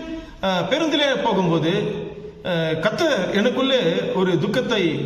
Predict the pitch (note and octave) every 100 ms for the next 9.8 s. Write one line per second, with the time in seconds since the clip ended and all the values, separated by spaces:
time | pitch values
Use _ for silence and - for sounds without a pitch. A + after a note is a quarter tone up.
0 | - - - F3+ E3+ E3 C4+ G#3 A#3+ A3
1 | G3+ F#3+ F3 F3 E3+ D#3 E3 D#3 C#3+ B2+
2 | C#3 F3+ G3 F#3+ C4+ B3+ B3 A#3 A3 A3+
3 | E3 E3 E3 E3+ D3 B2+ A#2 - - -
4 | - - - - F#3 C#4 - B3 G#3 A3
5 | A3 G#3+ F#3 E4 D#4+ A#3 A#3 F3 C#3+ B2+
6 | - - - - - - - - F#3 C4
7 | C#4+ D#4+ D#4 D4 C#4+ C#4+ C4+ B3+ B3+ D4
8 | D4+ C#4+ C4 B3+ G3+ G#3 C4 C4+ B3 A#3+
9 | G3+ A#3+ C4 E3+ B2+ A#2 - -